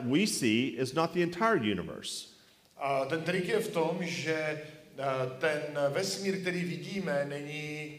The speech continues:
Speaker 2: kompletním vesmírem.
Speaker 1: One application is that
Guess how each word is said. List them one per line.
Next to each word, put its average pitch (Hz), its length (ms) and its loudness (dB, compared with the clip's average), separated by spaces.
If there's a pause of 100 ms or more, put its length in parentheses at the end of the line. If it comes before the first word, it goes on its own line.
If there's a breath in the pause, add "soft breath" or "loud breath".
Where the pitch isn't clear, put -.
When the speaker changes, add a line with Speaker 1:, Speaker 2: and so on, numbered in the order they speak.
Speaker 2:
kompletním 170 680 0
vesmírem. 139 680 -4 (440)
Speaker 1:
One 180 200 8
application 165 640 4
is 135 200 4
that 120 340 8